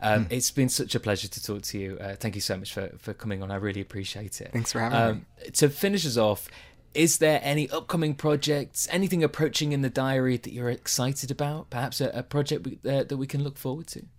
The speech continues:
Speaker 2: Mm, um, I think that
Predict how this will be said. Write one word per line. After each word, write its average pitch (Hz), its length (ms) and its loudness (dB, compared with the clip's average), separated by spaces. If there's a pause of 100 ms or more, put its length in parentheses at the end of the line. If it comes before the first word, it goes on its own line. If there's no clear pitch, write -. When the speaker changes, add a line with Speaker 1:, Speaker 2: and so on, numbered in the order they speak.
(360)
Speaker 2:
Mm, 135 720 4 (340)
um, 139 420 4 (800)
I 147 100 4
think - 600 -2
that 143 680 2